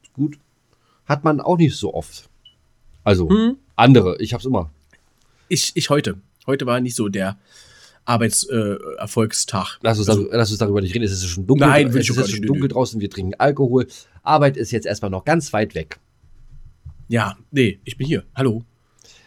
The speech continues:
Speaker 1: Ja, die Arbeit ist weit weg. Der Arbeit ist hier. Das ist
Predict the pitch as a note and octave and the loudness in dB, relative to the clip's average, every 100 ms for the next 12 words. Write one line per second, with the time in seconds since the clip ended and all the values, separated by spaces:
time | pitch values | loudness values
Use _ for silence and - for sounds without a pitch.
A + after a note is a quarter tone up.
0 | _ _ _ F2+ D#2 D2 D2 E2+ G#2 - | _ _ _ -6 -6 -8 -8 -8 -10 -14
1 | _ G2 F#2 C#3+ B2+ - E2 D#2+ D2 D2 | _ -18 0 4 4 2 -4 -4 -6 -8
2 | - - _ _ - F2+ - F2+ E2+ - | -14 -20 _ _ -10 -10 -8 -4 -4 -6
3 | C#2+ D2 E2 D#2+ F2+ F2 F#2+ G#2 G#3 - | -10 -10 -4 0 2 0 -2 -4 -6 -10
4 | - G#2+ D#2+ - - - - - F2 D2+ | -6 -2 -2 -6 -18 -20 -20 -6 -4 -4